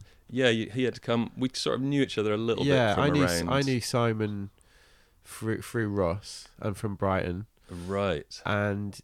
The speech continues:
Speaker 2: he'd definitely come to see us play at a pub gig that we did.
Speaker 1: Ah, that's right, yeah.
Speaker 2: And I think,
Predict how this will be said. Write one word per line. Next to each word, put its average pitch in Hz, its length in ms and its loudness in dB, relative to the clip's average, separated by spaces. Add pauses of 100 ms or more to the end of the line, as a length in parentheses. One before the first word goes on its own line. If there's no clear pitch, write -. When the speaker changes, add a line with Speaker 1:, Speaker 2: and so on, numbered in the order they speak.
Speaker 2:
he'd 120 520 -6
definitely 113 540 -2
come 107 320 -6
to - 140 -10
see 110 220 -4
us 101 100 -4
play 98 800 -8 (100)
at 87 140 -6
a 95 40 -8
pub - 360 -6
gig 87 280 -6
that - 100 -8
we 92 100 -6
did. 82 300 -8 (360)
Speaker 1:
Ah, 113 280 -16
that's - 240 -14
right, 92 220 -4
yeah. 95 260 -2
Speaker 2:
And 101 120 -2
I 98 60 0
think, - 540 -6